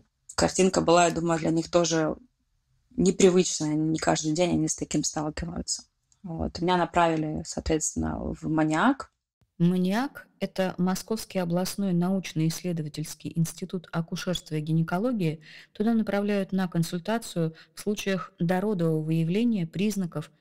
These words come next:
Speaker 2: патологии у плода.
Speaker 1: Вот сейчас, судя о каждом моем шаге, ну, видимо, все-таки правильно я поступала тогда, м, с вопросом о Маниак. Тоже как-то, м, мне не хотелось туда ехать.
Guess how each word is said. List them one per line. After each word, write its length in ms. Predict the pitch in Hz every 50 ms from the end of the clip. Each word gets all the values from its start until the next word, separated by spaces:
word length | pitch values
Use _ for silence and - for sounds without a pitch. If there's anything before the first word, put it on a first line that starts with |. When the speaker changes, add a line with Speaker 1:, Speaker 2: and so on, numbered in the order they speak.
| _ _ -
Speaker 2:
патологии 720 | - 202 - 185 175 165 175 180 180 170 160 147 139 - -
у 60 | 160
плода. 400 | 165 - 165 160 147 139 131 135 156 - _ _ _ _ _ - -
Speaker 1:
Вот 200 | 180 180 180 -
сейчас, 400 | - 180 - - 185 190 - - - - - - - -
судя 340 | - 190 180 165 170 170 -
о 180 | - - 165
каждом 380 | - - 175 180 - - 170 170
моем 220 | 170 170 170 165 -
шаге, 500 | - - 240 269 254 214 202 175 - -
ну, 180 | - 180 175 160
видимо, 480 | 175 185 190 - 185 175 170 170 - -
все-таки 480 | - - - 175 156 - 165 160 156 - _ _
правильно 360 | - 190 180 170 160 160 160
я 80 | 165 165
поступала 580 | - - - - - 160 - 190 208 233 240 220
тогда, 440 | 226 - 160 170 156 170 165 160 - 262 - _ _ _ _ -
м, 180 | - - - -
с 120 | - - -
вопросом 540 | 180 - - 185 190 - - 170 165 - 165
о 80 | 170 170
Маниак. 540 | 170 170 170 175 175 180 180 185 180 180 - - - - -
Тоже 200 | - 226 240 240 -
как-то, 600 | - 202 - - 202 196 98 98 98 98 - - - - - - - -
м, 220 | - - - 87 -
мне 140 | 185 185 180
не 100 | 180 170
хотелось 460 | - 185 - - 170 156 156 160 -
туда 180 | - 185 175 180
ехать. 400 | 175 180 185 175 - 180 180 -